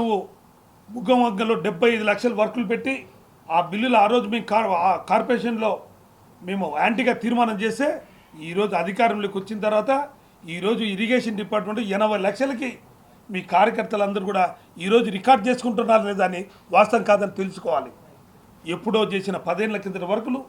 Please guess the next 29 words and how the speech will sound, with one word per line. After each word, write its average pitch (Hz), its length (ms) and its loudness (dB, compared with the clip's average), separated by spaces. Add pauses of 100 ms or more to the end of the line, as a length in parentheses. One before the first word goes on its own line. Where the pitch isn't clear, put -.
(460)
ఇప్పుడు 196 280 -6
బిల్లులు 196 300 -4
పెట్టుకొని 185 380 -8 (800)
చేసుకుంటూ 196 500 -4 (1400)
అర్బన్లో 226 420 2
కా-, 196 200 0
చేయాల్సిన 196 400 0 (140)
చే-, 165 240 -6
చేయకూడని 214 500 -2
పనులు 208 260 -2
కూడా 185 140 0 (360)
నాడు 208 300 2
నే-, 190 160 -4 (420)
నీరు 233 260 2
చెట్టు 233 240 -2
కింద 180 160 -6 (180)
రూరల్ 233 320 -2
డెవలప్‌మెంట్‌లో 202 580 -4
చేయాల్సిన 175 320 -4 (100)
పనులు 247 240 -2 (540)
అర్బన్లో 196 340 -2 (100)
చేస్తూ 226 260 -4 (520)
బిల్లులు 190 280 -6
చేసుకునే 196 300 -4 (100)
సంస్కృతి 233 540 -4 (580)
మీదా 190 240 2 (220)
మాదా 196 300 2
అని 190 120 -4 (220)
మేము 156 120 -12